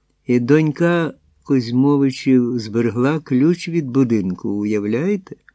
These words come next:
А перед війною там жив відомий піаніст Леопольд Мюнцер, загинув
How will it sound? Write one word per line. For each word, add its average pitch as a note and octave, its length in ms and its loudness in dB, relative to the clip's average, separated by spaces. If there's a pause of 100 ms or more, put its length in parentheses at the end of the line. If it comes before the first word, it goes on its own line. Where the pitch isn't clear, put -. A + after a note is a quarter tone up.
(720)
А A#2 120 0
перед C3 280 2
війною D3+ 420 2
там B2+ 240 2
жив C3+ 200 2
відомий B2+ 500 4
піаніст A#2 1000 -2
Леопольд G#2+ 920 -2 (400)
Мюнцер, D3 800 0 (840)
загинув B2 720 2